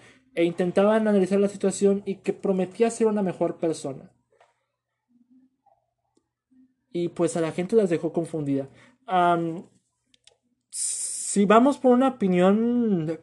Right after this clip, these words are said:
personal, tras leer los, la, el hilo que nos mostraron en Twitter,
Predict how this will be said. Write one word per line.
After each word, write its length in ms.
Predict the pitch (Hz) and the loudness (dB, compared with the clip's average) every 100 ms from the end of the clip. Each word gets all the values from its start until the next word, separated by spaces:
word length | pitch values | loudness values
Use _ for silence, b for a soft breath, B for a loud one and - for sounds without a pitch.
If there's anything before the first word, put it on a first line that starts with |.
| - | 4
personal, 800 | 165 156 - 143 147 180 151 175 _ - _ _ _ _ _ _ _ _ _ _ _ _ _ _ _ - _ - | 4 4 0 0 2 0 0 -6 _ -20 _ _ _ _ _ _ _ _ _ _ _ _ _ _ _ -20 _ 0
tras 220 | 180 180 | 6 8
leer 240 | 165 185 233 | 8 6 6
los, 360 | 240 233 - | 4 2 -2
la, 180 | 190 175 | 2 4
el 420 | 170 - 165 165 | 4 4 4 4
hilo 420 | 185 208 208 190 - | 4 6 6 6 0
que 760 | 156 147 143 139 135 131 135 - _ _ - | 0 2 4 2 0 -2 -6 -14 _ _ -10
nos 360 | 147 147 139 | -4 -4 -2
mostraron 720 | 143 139 - - 151 170 175 | -4 -6 -6 -2 2 2 2
en 100 | 156 | -4
Twitter, 560 | 147 - 175 - 139 147 | -6 -4 -4 -4 -6 -8